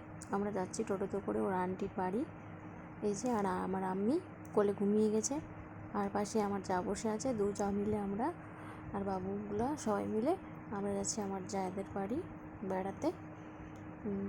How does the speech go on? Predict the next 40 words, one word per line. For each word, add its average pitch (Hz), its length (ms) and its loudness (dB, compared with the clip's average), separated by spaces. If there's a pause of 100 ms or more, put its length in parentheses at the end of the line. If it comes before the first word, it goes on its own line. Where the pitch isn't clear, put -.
তো 202 60 -2 (100)
দেখেন, 190 300 0 (240)
এই 196 80 -2
যে 202 180 0
আমি 208 240 0
তো 214 80 -2
কোলে 196 240 0
ঘুমিয়ে 196 380 0
গেছি, 214 260 0
আর 233 120 -2
এই 196 160 -2
যে 208 140 -4
আমাদের 190 280 -4
সাপি 196 200 -4
বাবা, 208 240 -2 (120)
ছোট্ট 202 220 -4 (540)
বাড়ির 196 340 -2
সব 190 120 -2 (100)
থেকে, 220 220 -4
উম, - 680 -6 (100)
হয়েছে 240 300 -6 (380)
পুচকু। 220 380 -4 (600)
আমার 208 220 -4
সাপি 214 180 -4
বাবাও 214 280 0
যাচ্ছে 202 380 -4
আর 226 200 0
টুকটুক 208 360 -6
করে 214 140 0
দেখছে, 185 360 -6
আর 214 80 -2
আমাদের 196 260 -4
স্বামী 202 320 -4
তো 202 140 -4
ঘুমিয়েই 190 360 -2
গেছে 214 220 -4
দেখতে 220 240 -6
পেলেন। 240 260 -2
আহ, - 1400 -8 (100)
তো 208 100 -2